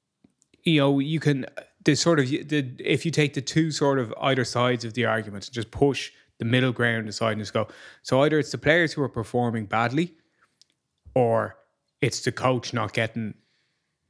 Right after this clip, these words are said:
uh, enough out of the talent at his disposal.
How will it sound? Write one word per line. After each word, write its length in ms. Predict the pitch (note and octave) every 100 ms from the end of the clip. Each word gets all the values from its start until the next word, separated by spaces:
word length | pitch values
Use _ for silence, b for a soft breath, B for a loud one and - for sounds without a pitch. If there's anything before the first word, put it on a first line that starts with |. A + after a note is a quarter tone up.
| _ - -
uh, 360 | C3+ A#2 A2+ -
enough 320 | B2 B2 G#2+
out 140 | B2 G#2+
of 80 |
the 80 | G#2
talent 460 | G2 B2+ B2 A2 A#2
at 100 | G#2+
his 220 | A#2 G#2
disposal. 640 | G#2+ - A2+ A2 G#2 -